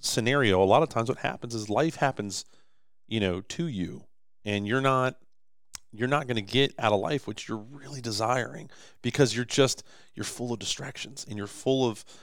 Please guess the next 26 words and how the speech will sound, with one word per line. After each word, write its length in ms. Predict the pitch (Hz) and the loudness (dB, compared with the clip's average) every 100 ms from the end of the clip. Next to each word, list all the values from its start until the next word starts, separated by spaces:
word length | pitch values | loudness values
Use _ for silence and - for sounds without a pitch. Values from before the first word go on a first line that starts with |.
| - | -8
um, 600 | - 98 95 95 90 87 - - - - - | 2 6 6 4 0 -8 -14 -20 -20 -20 -14
just, 440 | 110 127 117 - - - - - - - - - | 0 2 4 2 -6 -10 -8 -6 -6 -10 -12 -16
<sighs> 720 | - - - - - - - | -20 -20 -20 -20 -20 -20 -16
you're 100 | 107 | -8
not 240 | 110 170 - | -4 -4 -6
focused 420 | - 165 - - | -2 -2 -2 -4
on 120 | 107 | -4
what 160 | 107 - | -4 -6
you 80 | 104 | -6
wanna 180 | 95 | -6
do. 300 | 117 202 180 - - - - | -4 -4 -6 -14 -20 -20 -16
So 420 | - 156 139 131 110 | 6 10 10 10 4
the 100 | 110 | 2
biggest 280 | 165 214 - | 4 4 4
thing 140 | 147 | 4
of 100 | 107 | 6
all 380 | 98 90 85 - - - 101 | 6 6 2 -6 -20 -20 0
that, 220 | 104 101 | 0 2
that 120 | 101 | 2
I've 280 | 92 104 98 | 4 4 2
learned 320 | 98 95 92 | -2 -4 -4
from 120 | - 92 | -8 -8
people 460 | 95 90 87 82 - - - - - | -8 -6 -6 -8 -14 -20 -20 -20 -12
is, 280 | 95 92 87 - | -2 0 0 -4
first 440 | - 151 185 - | -4 -2 0 0
off, 360 | 92 90 - | 0 -2 -6